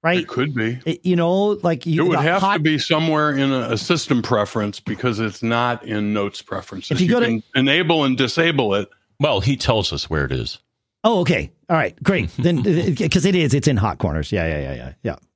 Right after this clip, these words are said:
Speaker 1: So
Speaker 2: Hot co-, oh, okay. So if you look at the hot corners that are connected to displays,
Speaker 1: Mm-hmm.
Speaker 2: for example.
Speaker 1: Uh, yes.
Speaker 2: <clears throat>
Speaker 1: Yeah, exactly.
Speaker 2: Okay.
Speaker 1: So that's quick note.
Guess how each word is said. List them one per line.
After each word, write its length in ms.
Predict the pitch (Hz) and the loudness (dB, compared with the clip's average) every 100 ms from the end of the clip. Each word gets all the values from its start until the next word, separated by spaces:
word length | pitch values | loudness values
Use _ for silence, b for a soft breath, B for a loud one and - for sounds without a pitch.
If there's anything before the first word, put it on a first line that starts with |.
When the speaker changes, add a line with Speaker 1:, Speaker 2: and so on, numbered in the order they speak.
| 185 | -6
Speaker 1:
So 140 | - | -2
Speaker 2:
Hot 160 | - - | -4 -4
co-, 120 | - | -2
oh, 320 | 127 120 117 110 | 2 2 2 2
okay. 280 | 107 90 87 | 0 -2 -2
So 200 | - 113 | 0 0
if 140 | 104 | 2
you 100 | 123 | 2
look 220 | 127 135 | 2 2
at 160 | 127 120 | 0 0
the 100 | 117 | 0
hot 240 | 104 117 110 | 0 -2 -2
corners 500 | 117 110 110 104 - | -2 0 0 0 0
that 160 | 104 | 0
are 80 | 101 | 0
connected 640 | 95 117 107 - 104 98 - | 0 2 2 0 -6 -6 -6
to 260 | - 101 | -2 -2
displays, 1120 | 92 92 - - - 117 113 107 90 73 - - | -2 -6 -10 -12 -4 2 4 4 4 2 0 -4
Speaker 1:
Mm-hmm. 100 | - | -6
Speaker 2:
for 120 | 92 | -6
example. 760 | 85 85 85 82 76 92 143 - _ _ _ _ _ _ _ _ _ _ | -6 -4 -4 -4 -2 0 0 -2 _ _ _ _ _ _ _ _ _ _
Speaker 1:
Uh, 40 | 107 | 0
yes. 260 | 101 76 - | 2 2 2
Speaker 2:
<clears throat> 600 | 107 90 82 - - - | 0 0 -2 -8 -12 -4
Speaker 1:
Yeah, 220 | 82 50 | -4 -4
exactly. 440 | - 90 80 65 76 | -6 -2 -2 -2 -4
Speaker 2:
Okay. 400 | 73 78 92 101 | -4 -6 -6 -6
Speaker 1:
So 140 | - 80 | -4 -2
that's 200 | 85 - | -2 -4
quick 280 | - - | -8 -6
note. 200 | 76 64 | -6 -8